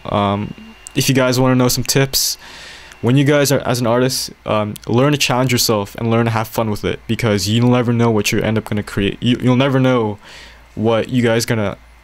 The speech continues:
what you guys are gonna end up creating. You know, at first, when I first started out, I never knew that I was gonna end up creating something this good. You know, just in my opinion,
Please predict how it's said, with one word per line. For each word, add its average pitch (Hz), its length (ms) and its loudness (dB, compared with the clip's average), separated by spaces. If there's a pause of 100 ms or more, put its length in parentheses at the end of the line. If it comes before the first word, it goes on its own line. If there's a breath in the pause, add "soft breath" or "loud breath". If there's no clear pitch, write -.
(240)
what 113 140 2
you 120 80 4
guys 117 180 2
are 117 80 2
gonna 110 180 0
end 110 200 -2
up - 80 -8
creating. 95 480 -2 (440)
You 98 80 -2
know, 98 260 0 (640 loud breath)
at 107 140 -2
first, 143 520 2
when 110 80 0
I 110 60 0
first 127 260 0
started 107 280 0
out, 107 300 -2 (400)
I 110 80 0
never 120 240 0
knew 117 400 2 (280)
that 120 140 0
I 78 80 0
was 107 160 0
gonna 110 280 0
end 110 160 0
up 104 100 -2 (380)
creating 110 300 0
something 104 320 -4
this 104 160 0
good. 87 340 -2 (680)
You 107 80 0
know, 98 200 0 (120)
just - 300 -4
in 110 80 0
my 113 140 2
opinion, 98 440 -4